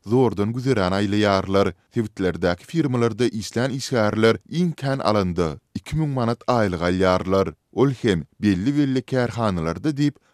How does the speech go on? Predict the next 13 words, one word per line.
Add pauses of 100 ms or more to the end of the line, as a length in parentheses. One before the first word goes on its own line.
Azatlyň
ýeni
bir
söhbetdeşi (220)
aýlyklaryň
juda
pisdigine
üns
çekdi. (240)
Mysal
üçin,
Mar
welaýatyndaky